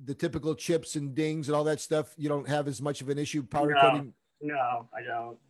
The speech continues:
Speaker 2: I, I powder coat almost ninety percent of my bikes.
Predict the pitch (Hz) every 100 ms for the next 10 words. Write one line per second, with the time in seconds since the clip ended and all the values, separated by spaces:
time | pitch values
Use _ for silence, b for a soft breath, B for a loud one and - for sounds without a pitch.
0 | _ - 139 - 175 190 190 180 170 156
1 | 151 147 147 147 143 143 135 127 123 120
2 | 120